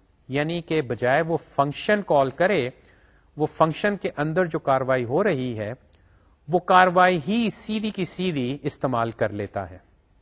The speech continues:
اب دوسرے میتھڈز کی طرف چلیے۔ اس چیز کو مد نظر رکھتے ہوئے کہ میں نے ڈاٹ ایچ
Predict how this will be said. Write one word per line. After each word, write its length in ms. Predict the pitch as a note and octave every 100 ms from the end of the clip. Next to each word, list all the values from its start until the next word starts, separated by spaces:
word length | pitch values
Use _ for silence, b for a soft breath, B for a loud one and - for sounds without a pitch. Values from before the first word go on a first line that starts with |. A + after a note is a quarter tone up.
| _ _ _ _ _ _ _ _ _ _ _ _ _ _ _ _ _ _ -
اب 400 | G3+ G#3+ F#3 C#3+
دوسرے 280 | D#3 - D#3
میتھڈز 400 | E3+ F#3+ F#3 -
کی 100 | F#3+
طرف 260 | F#3 F3
چلیے۔ 420 | - F3+ F3+ F3+ F3+ _ _ _ -
اس 220 | F#3+ -
چیز 180 | F#3+ -
کو 100 | D#3+
مد 220 | C#3 C3+
نظر 360 | C3+ B2 A#2+
رکھتے 280 | A#2+ - F#3+
ہوئے 280 | D#3 B2+ D3
کہ 160 | - D3
میں 240 | C3+ D3
نے 280 | D#3 D3 D#3 b b b b _ _ _ _ _ -
ڈاٹ 400 | A#2+ C3 C3+ B2+
ایچ 380 | D3+ G#3+ -